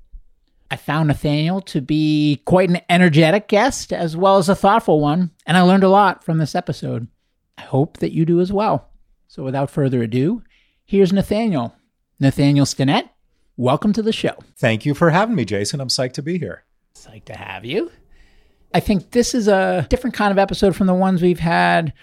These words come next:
Speaker 1: prior. I know when you and I met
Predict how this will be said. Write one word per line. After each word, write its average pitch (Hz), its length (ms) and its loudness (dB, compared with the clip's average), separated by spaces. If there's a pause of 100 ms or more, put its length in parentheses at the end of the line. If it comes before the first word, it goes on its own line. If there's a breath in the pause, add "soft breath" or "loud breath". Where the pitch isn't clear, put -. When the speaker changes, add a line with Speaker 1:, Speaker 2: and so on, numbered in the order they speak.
(280 soft breath)
Speaker 1:
prior. 190 640 0 (100)
I 160 100 -2
know 170 200 2
when 160 480 0
you 170 140 0
and 175 80 2
I 160 160 0
met 151 340 -4